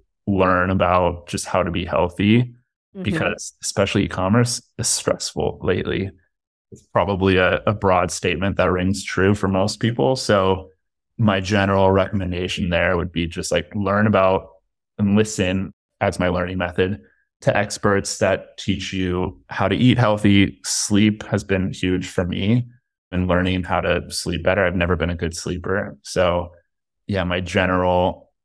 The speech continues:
Speaker 1: I don't wanna be, like, a Huberman bro, but, like,
Speaker 2: Oh my God, I knew it.
Speaker 1: pod-,
Speaker 2: <laughs> Huberman.
Speaker 1: podcast in general,
Speaker 2: <laughs>
Speaker 1: um, has been alongside with,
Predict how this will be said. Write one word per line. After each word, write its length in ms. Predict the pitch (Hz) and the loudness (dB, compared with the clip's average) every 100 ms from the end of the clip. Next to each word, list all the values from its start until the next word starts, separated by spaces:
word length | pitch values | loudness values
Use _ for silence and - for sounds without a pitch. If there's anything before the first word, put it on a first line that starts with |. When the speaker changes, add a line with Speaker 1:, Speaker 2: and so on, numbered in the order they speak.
| _ - | _ -6
Speaker 1:
I 60 | 104 | -2
don't 100 | 98 | 0
wanna 160 | 95 | 0
be, 120 | 90 90 | 0 0
like, 160 | 87 95 | 0 -2
a 40 | |
Huberman 540 | - 104 98 95 92 98 | -2 -2 -2 0 0 4
bro, 320 | 90 90 90 | 4 4 2
but, 160 | 90 | 0
like, 240 | 80 98 - - _ | 0 -2 -4 -14 _
Speaker 2:
Oh 100 | 294 | 2
my 120 | 233 233 | 4 4
God, 180 | 185 | 4
I 60 | 175 | 4
knew 180 | 185 185 | 4 2
it. 140 | 135 | 2
Speaker 1:
pod-, 240 | 143 135 196 | 2 2 2
Speaker 2:
<laughs> 0 | |
Huberman. 580 | - 269 233 220 123 208 | 4 6 4 4 4 4
Speaker 1:
podcast 280 | 123 117 - | 4 2 4
in 240 | 120 107 - | 2 2 0
general, 500 | 104 104 98 101 104 - _ | 2 4 4 4 2 -4 _
Speaker 2:
<laughs> 220 | _ - | _ 0
Speaker 1:
um, 440 | 113 104 101 202 240 - _ - | 2 4 2 0 -4 -10 _ -10
has 200 | - 110 | -2 -2
been 480 | 98 113 104 104 101 - | 2 2 4 2 2 2
alongside 460 | 139 135 - 107 | 4 2 2 0
with, 120 | 98 | 0